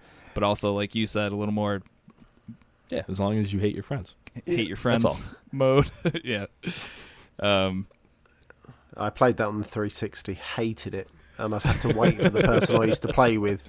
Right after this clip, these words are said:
Speaker 3: to drop something nice for me, and I'd be like, "Oh, thank you so much."
Speaker 1: Yeah, that's why you have two playthroughs,
Speaker 3: <sighs>
Speaker 1: like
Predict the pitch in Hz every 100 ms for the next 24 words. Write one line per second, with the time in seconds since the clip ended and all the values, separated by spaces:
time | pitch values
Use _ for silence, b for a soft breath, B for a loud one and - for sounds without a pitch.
0 | - - 110 98 113 120 113 - - -
1 | 117 110 110 120 120 117 113 - 113 98
2 | 95 98 123 113 113 104 - 233 269 -
3 | 240 - 190 - 202 220 247 135 120 120
4 | 135 - 170 139 131 139 131 123 147 127
5 | - 90 - 85 87 214 143